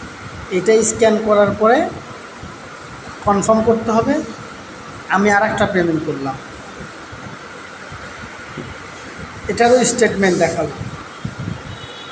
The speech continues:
কীভাবে পেমেন্ট করতে হয়, কীভাবে স্টেটমেন্ট দেখতে হয়, আমি কিন্তু আপনাদেরকে এই ভিডিওর মাধ্যমে সবই দেখাচ্ছি এবং শেখাচ্ছি। অবশ্যই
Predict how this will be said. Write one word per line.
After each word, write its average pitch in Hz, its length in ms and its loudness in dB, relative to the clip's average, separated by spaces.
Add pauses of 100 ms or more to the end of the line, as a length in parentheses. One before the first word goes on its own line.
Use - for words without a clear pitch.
(2500)
কীভাবে 220 580 8
পেমেন্ট 208 380 6
করতে 196 260 0
হয়, 185 420 6 (340)
কীভাবে 180 380 0
স্টেটমেন্ট 180 540 -2
দেখতে 165 320 -4
হয়, 160 320 4 (420)
আমি 170 180 0
কিন্তু 190 380 0
আপনাদেরকে 180 600 2
এই 202 60 2
ভিডিওর 165 420 0
মাধ্যমে 180 480 0 (440)
সবই 185 300 2
দেখাচ্ছি 160 500 -2 (380)
এবং 170 200 0
শেখাচ্ছি। 156 480 -6 (880)
অবশ্যই 240 540 2